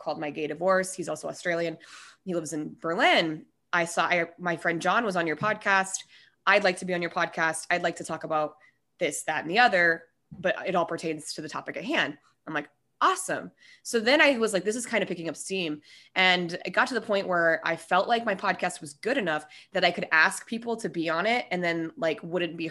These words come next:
it wouldn't hurt my feelings if they're like, "No, I'm not interested." And you got to the point where I wasn't chasing people anymore. It's like, if you're not,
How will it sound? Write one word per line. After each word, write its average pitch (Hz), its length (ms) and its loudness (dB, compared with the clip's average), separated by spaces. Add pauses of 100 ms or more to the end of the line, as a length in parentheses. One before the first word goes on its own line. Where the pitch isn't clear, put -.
it 208 120 2
wouldn't 254 160 0
hurt 220 100 2
my 175 100 2
feelings 170 300 0
if 160 80 -10
they're 156 80 -4
like, 147 120 -4
"No, 285 120 -2
I'm 285 180 0
not 262 120 0
interested." 180 380 -8 (440)
And 202 180 0
you 220 100 -4
got 233 140 4
to 254 60 0
the 214 100 -2
point 233 180 0
where 190 120 6
I 180 40 4
wasn't 202 220 -2
chasing 185 400 -4
people 160 320 -8
anymore. 151 460 -4
It's 147 160 -6
like, 151 200 -4 (320)
if 160 120 -14
you're 202 100 -2
not, 208 320 2